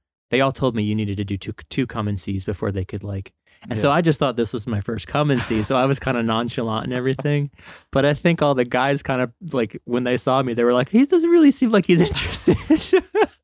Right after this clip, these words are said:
Speaker 1: But I really was. I was like, "I'm just doing my obligation, come and see," you know?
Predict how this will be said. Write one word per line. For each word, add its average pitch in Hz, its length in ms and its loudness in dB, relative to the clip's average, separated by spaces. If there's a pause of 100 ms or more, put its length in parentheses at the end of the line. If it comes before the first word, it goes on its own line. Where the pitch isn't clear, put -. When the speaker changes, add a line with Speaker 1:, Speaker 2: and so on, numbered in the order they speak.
(640)
Speaker 1:
But 170 100 2
I 165 80 4
really 175 320 6
was. 156 440 4
I 135 100 4
was 143 160 2
like, 143 240 2
"I'm 196 240 4
just 202 200 2
doing 196 260 6
my 170 200 4
obligation, 151 800 4
come 147 200 2
and 147 140 4
see," 143 320 4
you 139 80 4
know? 139 160 2